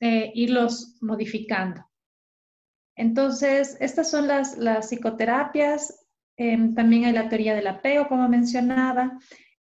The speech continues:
Y otra cosa importante en la psicoterapia es que hay diferentes settings. El uno puede ser individual y el otro grupal.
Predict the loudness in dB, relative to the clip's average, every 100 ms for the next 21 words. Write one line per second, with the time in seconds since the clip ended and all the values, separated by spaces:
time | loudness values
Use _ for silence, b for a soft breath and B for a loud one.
0 | -2 0 2 0 0 0 0 0 -2 -2
1 | -2 0 2 2 2 0 -2 -4 -2 -2
2 | -2 -4 -4 -2 0 0 -2 -2 -2 -2
3 | -4 -2 -4 -6 -10 -6 0 2 2 0
4 | -2 -2 -2 0 0 -2 -6 -2 0 0
5 | 0 0 0 0 -2 -2 -4 -6 -8